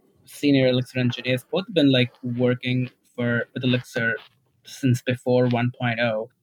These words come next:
They're a little picky, uh, about where they wanna work at. So, but yeah, if, if you guys feel like you have, you need some of the best engineers, Elixir engineers in the world,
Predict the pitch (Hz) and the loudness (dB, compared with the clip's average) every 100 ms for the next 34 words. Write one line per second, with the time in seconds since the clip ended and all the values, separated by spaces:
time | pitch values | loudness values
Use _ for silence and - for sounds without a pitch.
0 | - 131 123 123 - 131 143 156 156 - | 0 4 4 4 0 0 2 2 0 -6
1 | 117 113 127 - - 123 120 135 131 127 | -6 -8 -14 -14 -4 0 0 0 2 0
2 | 123 123 131 135 165 143 120 120 120 _ | 2 0 2 2 4 4 2 -2 -8 _
3 | - - 117 113 _ 143 135 101 127 143 | -4 0 2 0 _ 0 2 2 -2 0
4 | 156 151 143 135 - 131 123 - 123 120 | 2 4 4 0 -2 0 0 0 0 0
5 | 123 120 117 - _ 135 131 127 127 127 | 0 2 0 -6 _ 0 2 2 2 -2
6 | 123 _ _ - 131 123 120 120 - 120 | -4 _ _ 0 2 2 0 -2 -2 -4
7 | 120 117 120 117 - - - 127 127 120 | -4 -4 -6 -6 -10 -18 -6 0 0 0
8 | 120 117 117 117 113 117 123 131 123 | 0 0 -2 -6 -6 -2 0 0 -4